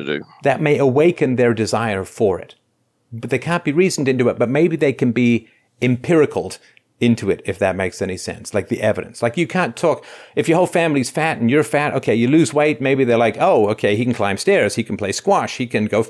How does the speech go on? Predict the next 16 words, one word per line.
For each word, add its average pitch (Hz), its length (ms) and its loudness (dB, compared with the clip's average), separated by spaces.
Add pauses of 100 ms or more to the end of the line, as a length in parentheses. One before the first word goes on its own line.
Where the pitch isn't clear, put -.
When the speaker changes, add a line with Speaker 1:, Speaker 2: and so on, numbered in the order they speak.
Speaker 2:
you 143 160 -6
know, 107 240 -2 (540)
trampolining 165 600 2
with 110 140 2
his 123 140 -4
kids, 175 320 0
he's, 123 280 -2
like, 101 180 -2
happier, 123 480 -2
he's 113 160 -2
healthier, 139 520 -2
he's, 107 320 -4
you 127 80 -4
know, 107 140 -2
he's 110 300 -4
glowing," 165 680 -2